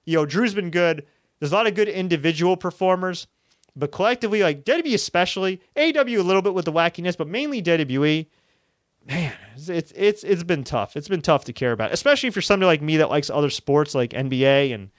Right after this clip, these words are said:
baseball and everything else. Like, it's re-, and, and M M A has been doing really well with, with Bellator coming back and U F C. It's really hard to get into W W E these days. But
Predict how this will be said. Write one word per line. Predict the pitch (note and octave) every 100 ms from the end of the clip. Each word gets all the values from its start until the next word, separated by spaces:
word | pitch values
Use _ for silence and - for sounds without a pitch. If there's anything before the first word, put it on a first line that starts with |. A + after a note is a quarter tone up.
| _ _ _ -
baseball | E3 D#3+ - E3 E3
and | E3
everything | D3 D3
else. | E3 E3+ C#3
Like, | C3+
it's | -
re-, | C3 D#3+ F#3 _ _ _ _
and, | D#3+ D3+
and | D3+ C#3
M | - F#3
M | F#3
A | F#3
has | F#3+
been | E3+ F3
doing | F3+ E3+
really | F3 E3+
well | E3 E3 E3
with, | C#3
with | B2 A2+
Bellator | D#3 F3 - E3
coming | E3 D#3
back | D#3+ D#3+ C#3+
and | C#3
U | C#3
F |
C. | - - F3 E3+ D3 _ _ _ _ _ _ _ _ _ _
It's | - D#3+
really | D#3 A3+ G#3 D3+
hard | C3 C3+
to | A#2
get | B2+
into | A#2 A#2+
W | A#2+
W | A#2+
E | A2
these | A2 A2+
days. | G#2 G2 -
But | D3+ D3+ -